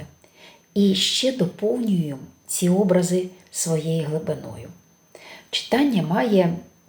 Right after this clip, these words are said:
здібність таку, м, відкривати нашарування різних пластів.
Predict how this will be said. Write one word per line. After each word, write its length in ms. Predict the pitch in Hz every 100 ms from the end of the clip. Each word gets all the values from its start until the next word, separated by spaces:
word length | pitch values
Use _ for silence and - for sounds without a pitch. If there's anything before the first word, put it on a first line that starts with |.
| _ _ _ -
здібність 680 | 143 - 220 233 190 180 -
таку, 480 | 151 - 165 143 - - - - _ _ -
м, 240 | 170 147 - -
відкривати 1000 | 175 - - 196 202 226 202 - 156 139 - - _ 165
нашарування 1080 | 175 - 165 160 160 226 269 262 190 143 - _ _ _ _ _ _ _ -
різних 680 | 139 151 190 233 226 226 -
пластів. 640 | 185 - - 214 - -